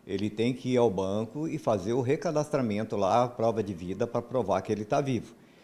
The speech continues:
Então, infelizmente, alguns segurados não, não cumprem isso.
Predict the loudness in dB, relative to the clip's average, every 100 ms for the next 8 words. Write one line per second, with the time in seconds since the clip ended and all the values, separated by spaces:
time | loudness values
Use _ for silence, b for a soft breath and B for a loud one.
0 | b -4 -4 2 2 2 0 0 0 0
1 | 0 0 -2 -2 -2 2 4 4 2 -4
2 | -4 -2 -4 -4 0 0 -2 -2 -2 0
3 | -2 -2 -8 -14